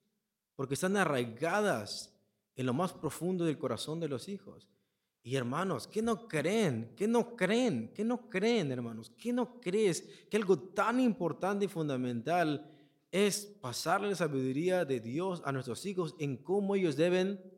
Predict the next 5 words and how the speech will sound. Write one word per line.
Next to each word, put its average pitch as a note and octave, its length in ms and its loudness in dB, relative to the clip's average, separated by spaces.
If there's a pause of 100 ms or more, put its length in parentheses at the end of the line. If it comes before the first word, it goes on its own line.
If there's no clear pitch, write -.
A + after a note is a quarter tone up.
(540)
ganar G2 360 -4
el F#3 60 -4
dinero, A3 380 2 (2000)
cómo C#3+ 240 6
deben B2+ 480 4